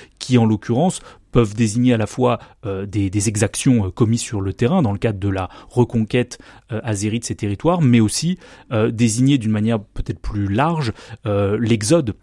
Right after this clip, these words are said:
des populations arméniennes du Karabakh, euh, qui se rapatrient, euh, vers l'Arménie, où, à vrai dire, elles n'ont jamais vécu,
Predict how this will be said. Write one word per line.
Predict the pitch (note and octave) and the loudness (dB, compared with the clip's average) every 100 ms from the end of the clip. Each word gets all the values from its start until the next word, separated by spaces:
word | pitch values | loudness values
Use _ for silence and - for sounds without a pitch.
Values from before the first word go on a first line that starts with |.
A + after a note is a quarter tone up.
| _ | _
des | A2+ A#2 | -2 0
populations | A#2 A2+ A#2 A2 - A#2+ | 2 -2 0 0 0 -2
arméniennes | G#2 G2+ G2+ C#3 C#3 | -2 -2 0 0 0
du | G2 G2+ | -2 -2
Karabakh, | G2+ F#2+ G2 C3+ - | -4 -4 0 -2 0
euh, | G#2 - - - | -4 -6 -14 -10
qui | A2 | -6
se | - | -2
rapatrient, | G#2+ F#2+ G2+ - C3+ C3+ | -2 -2 -6 -8 -6 -2
euh, | G#2 F#2+ - - - | -4 -4 -14 -20 -10
vers | G2+ A2 G2+ | -2 -2 -2
l'Arménie, | F#2 F2+ F2+ A2 D3+ - - - | -6 -8 -4 -2 -4 -8 -18 -8
où, | A#2+ G#2+ - | -6 -6 -8
à | G#2 | -8
vrai | F#2+ | -4
dire, | A2+ | 0
elles | A2+ | 0
n'ont | G2 G2 | -2 -6
jamais | G#2+ G2+ | -6 -4
vécu, | F2+ F2+ G#2+ - C3+ C#3+ | -4 -4 -6 -4 0 0